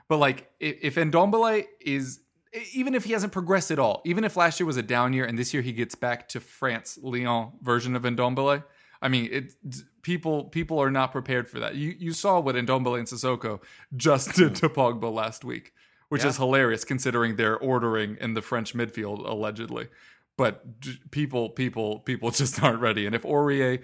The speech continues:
Speaker 1: also finally lives up to his potential, I'm not expecting all the way. If, if he gets to eighty percent of the player that he could have once been, I mean, <sighs> like you're saying, like, I'm this close to, to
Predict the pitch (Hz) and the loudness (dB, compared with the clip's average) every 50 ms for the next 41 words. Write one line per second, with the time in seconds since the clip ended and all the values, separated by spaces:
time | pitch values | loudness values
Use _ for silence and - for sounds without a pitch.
0 | - - - - - - 131 127 131 - 147 131 127 - 127 123 123 127 131 127 | -10 -18 -20 -10 -2 0 0 0 2 2 2 2 4 2 2 2 2 0 0 0
1 | 123 123 120 120 135 131 131 - 139 131 135 - 143 - 143 143 139 151 156 175 | 0 0 0 0 -2 -2 0 -2 -4 -4 -4 -6 -6 -4 -6 -4 -2 -2 0 2
2 | 196 185 165 147 131 - 143 131 - 131 120 - 113 110 107 101 104 101 98 113 | 2 2 2 0 0 -2 -4 -4 -4 -6 -4 -4 -4 -4 -4 -4 -4 -4 -4 -4
3 | 113 170 156 - 156 208 208 214 196 - - - - - - 147 147 151 147 147 | -6 -6 -6 -4 -4 -2 -2 -2 -4 -4 -4 -6 -6 -6 -6 -4 -4 -2 -4 -4
4 | 143 - 131 123 - 113 95 - - _ _ - - - - - 135 120 123 110 | -4 -4 -4 -4 -4 -6 -8 -8 -14 _ _ -20 -20 -10 -4 -4 -2 -2 -4 -4
5 | - - 135 123 117 113 110 110 113 120 110 - - 131 117 110 113 101 107 104 | -2 0 0 2 2 0 0 -2 -4 -4 -6 -2 -2 -2 -2 -2 -4 -4 -2 -2
6 | 107 104 101 - - 113 110 101 92 90 90 - - _ _ _ _ _ _ _ | -2 -2 -2 -4 -4 -2 0 0 0 -2 -6 -10 -14 _ _ _ _ _ _ _
7 | _ _ - 123 113 110 98 92 90 90 85 - - 104 - - - 123 117 - | _ _ -4 -2 -2 0 -2 -4 -4 -8 -12 -14 -18 -18 -16 -14 -14 -14 -14 -14
8 | - - - - _ _ _ _ _ _ _ _ _ _ - 131 127 127 113 101 | -16 -20 -20 -20 _ _ _ _ _ _ _ _ _ _ 0 0 2 2 0 0
9 | - - 110 98 95 98 98 - _ _ - 127 107 101 - - - 107 - _ | 0 0 0 0 -2 -4 -8 -14 _ _ -2 0 0 0 -2 -8 -14 -14 -14 _
10 | - 127 139 156 160 147 127 113 123 139 139 135 - - 143 127 117 110 101 - | -2 0 0 2 2 0 0 4 4 4 4 2 0 -2 0 0 0 0 -2 -6
11 | - - - - _ - - 135 123 - - - - _ _ - - 135 123 117 | -12 -18 -20 -20 _ -2 0 0 0 0 -4 -12 -20 _ _ -4 -2 -2 -2 -2
12 | 113 113 - | -4 -6 -8